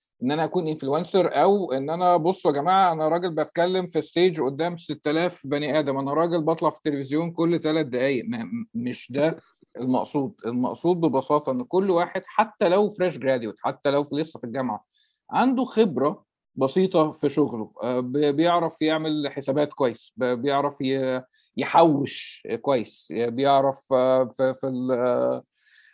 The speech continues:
طبيخ، بيعرف whatever. كل إنسان سواء كبير صغير خبرته كبيرة أو لا عنده خبرة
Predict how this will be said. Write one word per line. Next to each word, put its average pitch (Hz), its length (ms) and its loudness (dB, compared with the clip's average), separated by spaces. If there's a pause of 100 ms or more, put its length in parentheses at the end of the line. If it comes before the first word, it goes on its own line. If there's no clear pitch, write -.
(100)
طبيخ، 160 500 4
بيعرف 208 480 -2
whatever. 156 300 -2 (100)
كل 226 300 0
إنسان 160 560 -2 (100)
سواء 139 240 -4
كبير 139 360 -2
صغير 127 520 -4
خبرته 143 400 -6
كبيرة 127 280 -2
أو 127 120 -2
لا 156 160 0
عنده 214 220 0
خبرة - 340 -4